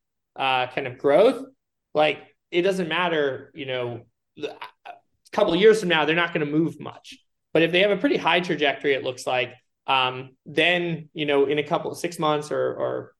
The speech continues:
twelve months, they're probably a lot better, uh, member of the team. And <clears throat> so going back to that hiring is that you just, you hire that type of person,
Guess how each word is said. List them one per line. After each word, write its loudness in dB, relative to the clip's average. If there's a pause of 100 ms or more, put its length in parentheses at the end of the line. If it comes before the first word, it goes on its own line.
(380)
twelve 4
months, -2
they're 2
probably 0
a 2
lot -4
better, -2
uh, -8 (100)
member 0
of 2
the -6
team. -10 (560)
And 0
<clears throat> -16
so -2
going 4
back 2
to -2
that 0
hiring 0
is -4
that -4
you -8
just, -2 (440)
you 2
hire 2
that 4
type 0
of -4
person, -2